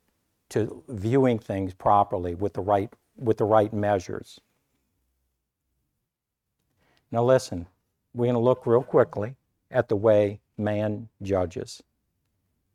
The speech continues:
We have, we all have within us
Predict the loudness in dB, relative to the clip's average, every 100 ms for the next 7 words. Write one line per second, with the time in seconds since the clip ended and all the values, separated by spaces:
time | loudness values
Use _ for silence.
0 | _ _ _ _ _ _ _ _ _ 2
1 | 2 4 4 4 4 0 -14 _ _ _
2 | _ _ _ _ _ _ _ _ _ _
3 | _ _ 2 10 12 12 8 6 4 2
4 | 2 2 4 2 2 -2 -8